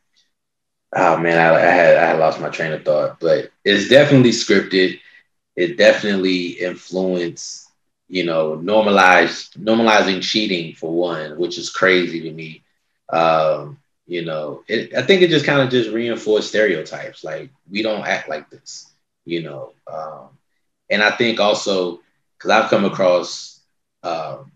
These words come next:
I've come across women that have dealt with a lot of ain't shit dudes.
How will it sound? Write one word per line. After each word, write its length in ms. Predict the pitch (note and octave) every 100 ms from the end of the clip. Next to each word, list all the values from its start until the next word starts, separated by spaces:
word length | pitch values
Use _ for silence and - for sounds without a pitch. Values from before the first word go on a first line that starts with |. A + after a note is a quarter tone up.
| -
I've 160 | F#2
come 140 | - G2+
across 320 | - F#2 F2+
women 260 | F#2+ F2 E2+
that 300 | E2+ D#2 - _ -
have 260 | E2 D#2+ C#2 _ _ _ _ -
dealt 240 | F2 F2
with 100 | F2
a 40 |
lot 180 | E2+ F#2+
of 80 | D#2
ain't 180 | F2+ F2
shit 280 | - F#2+ -
dudes. 580 | C#3+ - - - -